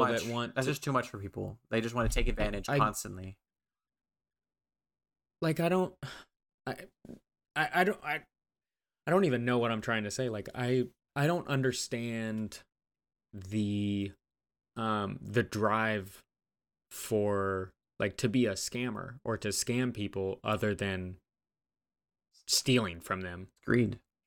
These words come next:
Speaker 2: Because that's what you're doing.
Speaker 1: It's just
Speaker 2: You're
Speaker 1: greed.
Speaker 2: just stealing from them.
Speaker 1: You think of people as N P Cs and you don't
Speaker 2: You're stealing
Speaker 1: care
Speaker 2: time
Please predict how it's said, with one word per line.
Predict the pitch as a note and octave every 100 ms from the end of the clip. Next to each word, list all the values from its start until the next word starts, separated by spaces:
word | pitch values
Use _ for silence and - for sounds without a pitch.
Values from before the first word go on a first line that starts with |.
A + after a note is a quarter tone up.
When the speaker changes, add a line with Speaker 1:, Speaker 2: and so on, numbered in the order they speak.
| -
Speaker 2:
Because | A2+
that's | B2 B2+
what | G#2+
you're | G2
doing. | G#2 A2+ F2+ F2+ -
Speaker 1:
It's | G#2
just | A#2 A#2+
Speaker 2:
You're | A2+
Speaker 1:
greed. | A#2
Speaker 2:
just | A2+ G#2
stealing | - A#2+ A2+ F#2+ F#2+
from | G2+
them. | G2+ G2+ G2+ _ -
Speaker 1:
You | A#2+
think | A#2+ B2+ B2
of | A#2+
people | B2 B2 A2+
as | G#2+
N | G#2+
P | G#2 G#2
Cs | - G#2+ G#2 G#2 G2
and | F#2+
you | G2
don't | G2 G2+ G2 - - _
Speaker 2:
You're | A#2+
stealing | A#2 B2+ A#2 A2+
Speaker 1:
care |
Speaker 2:
time | A2+